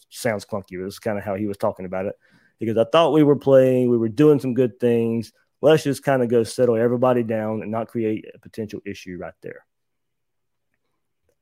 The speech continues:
All right, I can believe that more if you don't open up the drive with two passes. Like, I know they weren't deep passes, and,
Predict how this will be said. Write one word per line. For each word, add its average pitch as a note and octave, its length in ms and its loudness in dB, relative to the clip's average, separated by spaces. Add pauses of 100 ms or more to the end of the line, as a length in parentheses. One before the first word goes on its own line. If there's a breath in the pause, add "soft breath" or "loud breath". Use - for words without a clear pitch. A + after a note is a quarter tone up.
(320)
All D#3 100 6
right, C3 160 2
I - 80 0
can G3+ 160 0
believe D#3+ 320 4
that D#3 220 4
more D#3+ 200 6
if E3 100 -4
you D3+ 40 -4
don't C#3 220 2
open C3 200 0
up B2 120 0
the A#2 80 -8
drive G#2+ 240 -6
with - 60 -20
two G#2+ 120 -12
passes. - 480 -18 (1080)
Like, G#2 220 -10
I G#2+ 80 -2
know B2+ 160 2
they E3 80 4
weren't D#3+ 300 2
deep D#3 180 -4
passes, G#3+ 380 -4 (160)
and, E3+ 260 -18